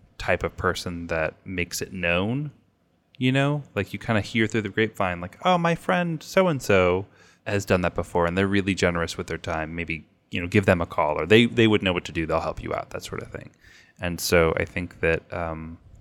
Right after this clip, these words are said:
sometimes people sort of cultivate that, that sort of community, you know? But I think film festivals are the other way to, like, whether you're on equal footing or someone's a little bit further along in their career than the other, a film festival is another great place to meet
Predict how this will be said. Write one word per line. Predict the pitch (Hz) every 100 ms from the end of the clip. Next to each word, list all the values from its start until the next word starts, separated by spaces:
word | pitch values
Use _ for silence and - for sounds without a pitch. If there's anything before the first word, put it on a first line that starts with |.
| _ _ _ -
sometimes | - 117 113 101
people | - 101 92
sort | - 87
of | 85 -
cultivate | 104 - 98 95 90
that, | 92 87 85 _ -
that | - 95 -
sort | - 92
of |
community, | - 90 90 104 135 156 156
you | - 160
know? | 160 165 - _
But | - 117
I | 113
think | 127 104
film | 127 120
festivals | 107 - 101 90 90
are | 85
the | 85
other | 80 80
way | 80 78
to, | 76 - 80 - 62
like, | 87 - _ -
whether | 113 95 92 87 85 - - _ _
you're | 101 95
on | 76
equal | 92 92 87
footing | - 120 107 101 92
or | 90 85 85 80
someone's | - 87 85
a |
little | 80 85 85
bit | 80
further | - 87 82
along | 80 92 95
in | 92
their | 90
career | - 90
than | 87
the | 87 82
other, | 82 80
a | 80
film | - 90
festival | 87 - -
is | 80
another | 85 80 82
great | - 80 -
place | - - - -
to | - - - - _ _ _
meet | 98 87 85